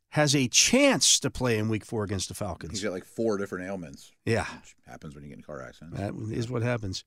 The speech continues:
Speaker 1: Gabe Davis didn't practice on Thursday.
Speaker 2: Okay.
Speaker 1: After not practicing on
Speaker 2: A lot of
Speaker 1: Wednesday.
Speaker 2: big names.
Speaker 1: <laughs> Mike Girardi reporting from N F L Network that Mac Jones is still operating as if he has a chance to start on Sunday. <laughs> Come on.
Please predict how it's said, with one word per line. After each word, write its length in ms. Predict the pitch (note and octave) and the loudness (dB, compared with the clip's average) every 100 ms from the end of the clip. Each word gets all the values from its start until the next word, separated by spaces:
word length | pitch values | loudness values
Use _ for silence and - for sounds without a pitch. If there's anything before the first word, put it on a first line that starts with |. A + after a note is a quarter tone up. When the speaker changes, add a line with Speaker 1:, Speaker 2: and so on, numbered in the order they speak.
| _ | _
Speaker 1:
Gabe 280 | D#3 G#3+ C#3+ | 0 2 2
Davis 420 | E3 G#3+ E3 C3+ | 2 4 2 2
didn't 240 | C#3 G#2 F2 | 2 0 -2
practice 380 | A2 F#2 - | -4 -4 -6
on 140 | G2+ F#2+ | -4 -4
Thursday. 460 | G#2+ F#2+ E2+ G#2+ - - | -6 -6 -8 -12 -16 -20
Speaker 2:
Okay. 260 | F2+ A2 G#2+ _ | -8 -8 -8 _
Speaker 1:
After 240 | G2+ G#2+ A#2+ | -8 -2 0
not 180 | A2+ | -2
practicing 460 | - A2+ G#2 G#2 A#2 | 0 -2 -2 -6 -4
on 100 | F#2+ | -4
Speaker 2:
A 40 | |
lot 100 | G#2 | -2
of 60 | D#3+ | 0
Speaker 1:
Wednesday. 220 | D#3 B2+ | 0 0
Speaker 2:
big 60 | A2+ | -2
names. 340 | G2+ B2 D2 - _ _ _ _ _ _ _ - | -2 -4 -6 -16 _ _ _ _ _ _ _ 0
Speaker 1:
<laughs> 400 | B2 - A2 E2+ - _ _ _ _ _ _ _ _ _ | 0 2 -2 -4 -12 _ _ _ _ _ _ _ _ _
Mike 220 | E3+ A#3 | 2 2
Girardi 420 | - F#3+ F3+ D#3 | 2 4 6 6
reporting 420 | C#3 B2+ C#3 C3 | 4 4 4 4
from 180 | B2 A#2+ | 2 2
N 100 | A#2 | 4
F 120 | A#2 | 4
L 120 | A#2+ A#2 | 2 2
Network 340 | A2 A2 G2+ - _ | 0 -4 -8 -10 _
that 140 | A2+ B2 | -4 0
Mac 280 | C3 E3 - | 2 2 2
Jones 460 | D#3 D#3 D3 B2 | 2 4 4 2
is 180 | - B2+ | 0 0
still 260 | - A3+ F3+ | 2 2 2
operating 640 | C3+ D#3+ C3 A#2+ A2 A2 | 2 4 4 4 4 2
as 120 | G#2+ | 2
if 140 | B2 - | 2 2
he 120 | A2+ | 2
has 160 | A#2+ G#2+ | 2 2
a 40 | |
chance 400 | - A#2+ A#2 - | 0 2 2 0
to 80 | G#2 | 0
start 300 | - B2 G#2 | -2 0 0
on 120 | G2 | -2
Sunday. 500 | - A#2 A2 F#2 E2 - - | 0 0 0 -2 -6 -10 -20
<laughs> 180 | - | -12
Come 220 | - D4 | -2 0
on. 120 | D3+ | 2